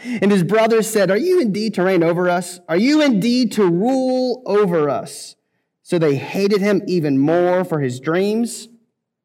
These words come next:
and his words. The "and his words" part lets me know,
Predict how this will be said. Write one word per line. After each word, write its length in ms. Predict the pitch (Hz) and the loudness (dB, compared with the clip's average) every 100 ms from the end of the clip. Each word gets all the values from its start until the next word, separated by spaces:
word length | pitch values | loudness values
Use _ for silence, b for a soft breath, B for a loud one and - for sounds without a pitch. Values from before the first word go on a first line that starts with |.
| _ _ | _ _
and 220 | 131 151 139 | -6 -4 -2
his 220 | 147 127 | -2 -2
words. 580 | 117 92 85 - - _ _ _ _ _ _ _ _ _ _ _ | -4 -6 -12 -18 -20 _ _ _ _ _ _ _ _ _ _ _
The 160 | 165 - | -4 0
"and 220 | 190 208 | 0 2
his 180 | 196 156 | 2 2
words" 360 | 175 202 208 | 2 2 0
part 240 | - 220 165 | 0 0 2
lets 260 | 175 180 | 0 0
me 120 | 180 165 | 0 2
know, 420 | 175 185 185 | 2 2 0